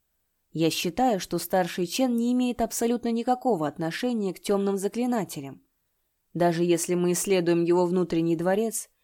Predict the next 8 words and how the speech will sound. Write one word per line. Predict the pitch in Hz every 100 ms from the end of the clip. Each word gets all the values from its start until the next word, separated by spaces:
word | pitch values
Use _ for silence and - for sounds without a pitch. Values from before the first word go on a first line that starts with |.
| _
мы | 185 196
ничего | 196 226 208
не | 214 214
найдем. | 220 226 226 156 165 _ _ _ _ _ _ -
Простите | 165 165 - 175 160
меня | 156 151 151
за | 160
дерзость, | 160 220 175 143 - -